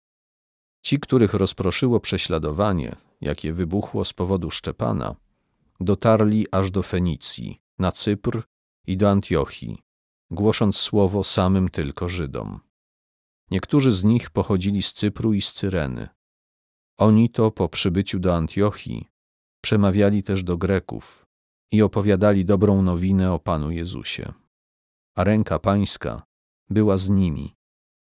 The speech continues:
bo wielka liczba uwierzyła i nawróciła się do Pana. Wieść o tym doszła do uszu Kościoła w Jerozolimie.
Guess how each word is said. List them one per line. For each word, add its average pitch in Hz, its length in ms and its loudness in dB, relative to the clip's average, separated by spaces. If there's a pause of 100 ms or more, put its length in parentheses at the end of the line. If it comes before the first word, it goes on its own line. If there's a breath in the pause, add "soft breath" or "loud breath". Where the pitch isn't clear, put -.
(120)
bo 101 120 0
wielka 98 360 2
liczba 95 320 0
uwierzyła 90 800 0 (260)
i 107 100 4
nawróciła 107 680 0
się 85 160 -4
do 95 120 -2
Pana. 62 440 -6 (1600)
Wieść 107 360 -2
o 107 100 4
tym 101 220 0
doszła 101 340 0
do 90 140 0
uszu 95 280 -4
Kościoła 82 580 -4
w 82 40 -12
Jerozolimie. 76 800 -6